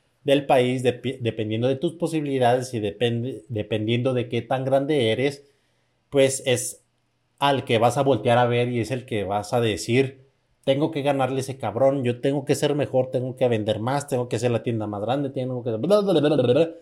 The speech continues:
Empiezas a plantear estrategias para obtener esas ventajas competitivas. Y pues actualmente sigue evolucionando todo esto de la estrategia, más que nada por la globalización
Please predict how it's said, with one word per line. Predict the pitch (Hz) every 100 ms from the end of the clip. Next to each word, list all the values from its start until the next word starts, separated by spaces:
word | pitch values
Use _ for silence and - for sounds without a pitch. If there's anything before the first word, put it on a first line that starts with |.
| _ _ _
Empiezas | 120 147 160
a | 165
plantear | 135 117 135 135
estrategias | 151 131 120 117 110 151 156 - _ _ _ _ - -
para | 131 117
obtener | 110 - 117 120 135 -
esas | 127 156 143
ventajas | 123 98 117 107 143 135 - _
competitivas. | - 120 117 139 117 143 196 185 160 - - _ _ _ _ _ _ _ _ _ -
Y | 202
pues | 208 180
actualmente | 160 175 165 156 143 156 147
sigue | - 139
evolucionando | 147 135 101 - 104 110 123 127
todo | 127 113 120
esto | 120 131
de | 123
la | 107
estrategia, | - 104 - 120 - 131 131 131 - _ _ _
más | 143 127
que | 143
nada | 131 135 135
por | 156
la | 151
globalización | 147 135 123 113 104 98 - 117 117 131 131